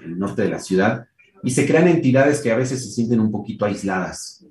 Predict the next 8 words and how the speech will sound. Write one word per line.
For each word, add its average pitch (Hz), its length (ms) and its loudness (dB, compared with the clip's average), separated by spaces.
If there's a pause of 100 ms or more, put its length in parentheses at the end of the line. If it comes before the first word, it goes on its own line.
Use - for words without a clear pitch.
(120)
de 92 160 2
las 85 200 0
oficinas 98 440 0
principales. 101 800 0 (320)
Rompimos 117 680 6
esas, 123 480 0
esas 110 300 0
barreras, 104 640 0